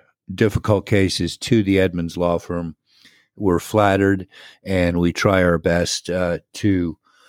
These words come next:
provide the best legal services to clients across the United States and around the world. Many of our clients come from us from, um, Afghanistan, Iraq, uh, the Pacific Rim,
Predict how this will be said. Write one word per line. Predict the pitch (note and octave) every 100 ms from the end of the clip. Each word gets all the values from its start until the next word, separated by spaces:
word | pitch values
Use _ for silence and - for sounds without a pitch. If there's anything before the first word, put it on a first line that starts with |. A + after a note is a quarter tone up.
| _ -
provide | G#2+ G2 G2 F#2
the | F2
best | E2+ G2 -
legal | G2 G2 F2
services | - G2+ F#2+ F#2 - E2+ D2
to | -
clients | - F#2+ F2 D2+ C#2 - -
across | - G2 F2 -
the | F2
United | E2+ E2+ D#2+ -
States | - F2+ F2+ -
and | F#2+
around | F#2+ G2+ G2+
the | G2+
world. | G#2+ A2+ D#2+ _ _ _ _ -
Many | F#2 F#2 F#2+ F#2+
of | F#2
our | F2+ F2+
clients | - G#2+ F#2+ F2+ E2+ -
come | - G2+ F#2+
from | F2 F2
us | D#2+ E2 - - _ _ _ _ _ _ _
from, | - G2 F#2 F2+ E2+
um, | E2 D#2+ D#2+ D2+ _ _ -
Afghanistan, | G2 F#2 - F#2+ F2+ F2+ - F#2 F2+ F2
Iraq, | E2+ E2+ E2+ F2 E2+ - - _ _ _ _ _ _ _ _ _ _ _ - -
uh, | - D#2+ E2
the | D#2+
Pacific | - - - G2+ F#2+ -
Rim, | F2 F2+ F#2 F#2